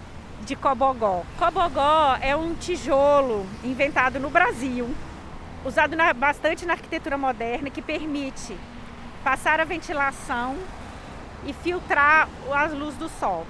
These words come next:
né? Ele é tipo uma parede com furos. Essa pele vazada que remete ao cobogó, ela é uma homenagem, é, eu,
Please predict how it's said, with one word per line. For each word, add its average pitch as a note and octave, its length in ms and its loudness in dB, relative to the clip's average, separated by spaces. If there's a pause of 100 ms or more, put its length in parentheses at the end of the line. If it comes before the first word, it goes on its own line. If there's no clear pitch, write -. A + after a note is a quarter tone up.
(720)
né? C#4 360 2
Ele C#4 120 0
é C#4+ 100 2
tipo E4 200 -6
uma F#4 120 2
parede E4 480 2
com G4+ 160 -4
furos. E4+ 640 0 (520)
Essa C#4+ 280 0 (180)
pele E4 440 6
vazada B3+ 680 4
que D4 140 -2
remete C#4 580 -2
ao C4 60 0
cobogó, A#3 680 -2 (1000)
ela E4+ 180 2
é - 20 2
uma G4+ 140 2
homenagem, G#4+ 760 -2 (160)
é, A3 440 -2 (320)
eu, C4+ 200 -4